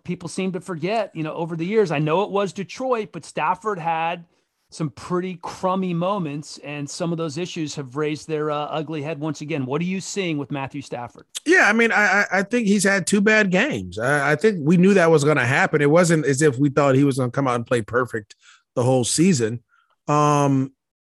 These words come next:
Speaker 2: first, I'll say this. The Tennessee Titans, it had nothing to do with Stafford. They were just getting beat up front. And the Rams, they struggle with big,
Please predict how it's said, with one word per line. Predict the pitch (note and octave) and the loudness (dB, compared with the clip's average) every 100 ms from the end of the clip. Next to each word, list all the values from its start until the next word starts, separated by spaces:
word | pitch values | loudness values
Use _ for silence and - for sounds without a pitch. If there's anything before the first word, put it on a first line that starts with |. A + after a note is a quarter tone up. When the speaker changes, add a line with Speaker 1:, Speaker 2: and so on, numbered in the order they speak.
| _ _ | _ _
Speaker 2:
first, | - F3+ G3 - - _ _ _ - | 2 2 2 -2 -10 _ _ _ -2
I'll | C#3+ | 0
say | C#3 E3 D#3+ | 2 4 4
this. | C#3+ C3 - - - _ _ _ _ _ _ _ | 4 2 0 -4 -10 _ _ _ _ _ _ _
The | C#3 | -6
Tennessee | B2 G3 G3+ G3+ | 0 2 4 2
Titans, | E3+ E3+ F3+ G#3 F3 | 2 4 4 2 2
it | D3+ | 2
had | E3 | 4
nothing | E3 D#3+ | 2 2
to | C#3+ | 2
do | D3 | 4
with | C#3 | 4
Stafford. | - A2+ G#2 A2 G#2 - | 2 -2 -2 -4 -6 -8
They | A2+ D3 | 0 2
were | D#3+ | 4
just | D3 C3 | 2 2
getting | D3 C3 | 2 2
beat | A#2 C#3+ | 4 2
up | C3 | 2
front. | - C#3 G#2 - | 0 -2 -2 -2
And | C3 | 0
the | |
Rams, | B2 C#3 D#3 E3+ F3 - _ _ _ _ | 2 2 4 2 0 -6 _ _ _ _
they | D3 | 0
struggle | C#3+ - D#3+ F3 E3+ | 2 0 2 4 6
with | C#3+ B2 | 4 4
big, | C3+ D#3 C#3 | 2 0 -2